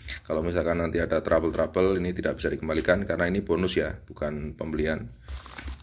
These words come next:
Kalau untuk talinya, eh, ini beli ya. Jadi ada tambahan beli sendiri di luar harga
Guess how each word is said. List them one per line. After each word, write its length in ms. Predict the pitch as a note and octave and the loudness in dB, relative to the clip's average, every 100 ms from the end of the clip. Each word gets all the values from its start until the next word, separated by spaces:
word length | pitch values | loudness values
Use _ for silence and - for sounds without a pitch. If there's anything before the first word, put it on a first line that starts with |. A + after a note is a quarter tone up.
| - - - | -8 -8 4
Kalau 240 | F2+ F2+ E2 | 8 8 6
untuk 480 | F2+ F2+ D2 - - - - - - - - - | 2 2 2 -2 -12 -12 -10 -10 -10 -12 2 8
talinya, 880 | G2 G2+ G2 F#2+ G2 A2+ A#2 A#2+ A#2+ A#2 - - | 8 8 4 6 8 8 8 4 -2 -10 -14 -10
eh, 840 | D#2 D#2+ D2+ D2+ D2 - - - | -4 -4 -4 -6 -10 -12 -12 -6
ini 100 | F2 | 0
beli 300 | F2+ F2+ F2+ | 4 6 8
ya. 80 | D#2 | 6
Jadi 320 | - - D2+ E2 | 2 -6 -2 0
ada 100 | E2 D#2+ | 0 0
tambahan 240 | D#2 D#2 | 0 -2
beli 160 | - D#2 | -4 -6
sendiri 400 | D#2+ D#2+ D#2+ D#2+ | -6 -6 -2 0
di 180 | - D#2+ | -2 2
luar 160 | E2 E2 | 4 4
harga 320 | D#2 D#2+ | 2 2